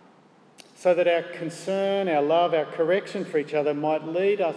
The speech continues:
all to godly sorrow, repentance, godliness and life. Let's pray. Let's work at being blessed the way Jesus said,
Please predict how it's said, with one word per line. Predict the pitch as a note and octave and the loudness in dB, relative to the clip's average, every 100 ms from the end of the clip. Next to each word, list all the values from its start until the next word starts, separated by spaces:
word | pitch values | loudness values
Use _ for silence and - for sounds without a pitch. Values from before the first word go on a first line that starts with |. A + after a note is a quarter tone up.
| C#3 | -2
all | F3+ G#3+ | 0 0
to | G3+ C#3+ | 0 -8
godly | - E3 F3+ F#3 | 0 0 2 -2
sorrow, | - C#3+ B2 A#2+ G#2 - - - - | -4 -4 -2 -4 -8 -16 -20 -20 -12
repentance, | - C#3 - D#3+ D#3 C#3 B2 - - - - - - _ _ _ | -6 -4 -2 -4 -4 -8 -12 -16 -20 -20 -20 -20 -20 _ _ _
godliness | - D3 D3 D3 C#3+ | 0 2 2 -4 -4
and | D3 C3+ | -6 -6
life. | A#2+ A2 - - - - - _ _ _ - - _ _ _ _ _ _ _ _ _ - D#3+ - | -6 -6 -10 -18 -20 -20 -20 _ _ _ -20 -20 _ _ _ _ _ _ _ _ _ -20 -20 -10
Let's | F3 G3+ | -8 -8
pray. | - - D#3 B2 G#2+ - | -6 0 0 0 -6 -2
Let's | F3+ F#3 | -2 -2
work | - F3 G#3+ C#3+ G#2+ - - - - - - - - - D3+ | -2 2 2 2 -2 -12 -16 -18 -20 -20 -20 -20 -20 -10 0
at | D#3+ D#3+ - - | 0 0 -6 -2
being | E3 D#3 D3+ | 2 2 0
blessed | D#3 F#3+ F3 - - C#3 | 2 2 2 -4 -10 -2
the | |
way | D3 D3 D3 | 2 2 2
Jesus | D3+ D#3 C#3 C#3 | 0 -2 -2 -10
said, | - D#3+ C#3 A2 | -4 -2 -2 -4